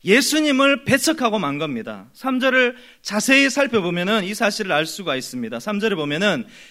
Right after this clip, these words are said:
"이 사람이 마리아의 아들 목수가 아니냐, 야고보와 요셉과 유다와 시몬의 형제가 아니냐, 그 누이들이 우리와 함께 여기 있지 아니하냐?" 하고 예수를 배척한지라. 삼 절에서 예수님을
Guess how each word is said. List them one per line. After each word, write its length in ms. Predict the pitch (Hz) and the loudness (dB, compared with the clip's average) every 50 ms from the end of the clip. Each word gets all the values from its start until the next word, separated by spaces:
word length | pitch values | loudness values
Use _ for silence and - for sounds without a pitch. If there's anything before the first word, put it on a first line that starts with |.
| - - | -8 -2
"이 160 | 196 233 269 | 0 0 2
사람이 460 | 247 247 226 220 220 220 220 220 214 | 2 4 2 4 4 4 2 2 0
마리아의 540 | 208 180 160 165 175 190 233 247 254 233 233 | 0 0 2 2 4 4 4 6 6 4 4
아들 340 | 220 196 185 202 208 208 190 | 4 2 2 2 2 2 0
목수가 760 | 143 139 180 220 - - - - - 285 254 269 254 247 208 | 0 0 -2 -2 -2 -4 -8 -6 -6 -2 0 2 2 4 2
아니냐, 500 | 165 151 156 165 170 151 131 110 98 101 - - - - - | 2 0 0 0 0 0 -2 -2 -6 -10 -14 -20 -20 -6 0
야고보와 540 | 151 165 180 180 208 220 214 220 214 208 202 | 2 2 2 2 2 2 4 4 4 4 4
요셉과 500 | 190 202 208 226 220 214 220 214 202 190 | 2 2 2 2 0 0 2 0 0 0
유다와 560 | 185 185 180 214 214 214 208 208 214 214 214 - - - | 0 0 2 4 4 4 4 2 0 -2 -6 -12 -20 -14
시몬의 560 | - - - - 240 233 240 254 247 240 226 226 | -10 -6 -4 0 2 2 2 2 4 2 2 0
형제가 480 | 233 269 294 302 262 247 285 226 180 | 0 -2 0 0 0 2 2 2 2
아니냐, 340 | 143 131 135 139 165 170 151 | 2 0 -2 -4 -2 -2 -2
그 120 | 143 - 233 | -2 -2 -2
누이들이 800 | 247 226 202 226 240 240 226 175 190 202 233 226 180 139 - - - - _ | 0 0 2 2 2 2 2 2 2 2 2 2 2 0 -2 -6 -16 -20 _
우리와 380 | - 131 190 254 277 277 262 240 | -6 0 2 4 4 6 4 4
함께 560 | 240 247 277 269 262 - - 240 226 214 175 | 2 2 0 0 -2 -2 -2 0 0 0 2
여기 320 | 175 208 254 240 254 240 254 | 2 2 2 2 0 -2 -4
있지 280 | 269 247 - 269 254 | -4 -4 -4 -2 0
아니하냐?" 560 | 180 151 160 175 208 233 254 247 240 220 202 | 0 0 0 2 2 2 4 4 4 4 4
하고 480 | 196 185 160 143 165 196 214 220 220 - - _ _ | 2 0 -2 -2 0 0 0 0 -4 -8 -20 _ _
예수를 480 | - 123 156 165 160 - 208 190 208 202 | -10 -8 -8 -6 -6 -8 -8 -6 -8 -8
배척한지라. 960 | 202 180 185 180 - 196 175 - - 139 117 104 110 98 92 90 90 92 _ _ _ _ _ _ - - | -8 -10 -10 -8 -8 -10 -10 -10 -12 -14 -14 -14 -14 -14 -16 -16 -18 -20 _ _ _ _ _ _ -20 -20
삼 320 | - - - 208 226 240 226 | -10 -6 -2 0 0 2 2
절에서 320 | 240 226 214 214 214 190 | 2 2 0 0 0 -2
예수님을 840 | 165 196 196 240 214 196 180 175 190 214 202 156 120 101 98 - | -2 -2 -2 -2 -4 -4 -2 0 2 2 2 2 0 -2 -6 -12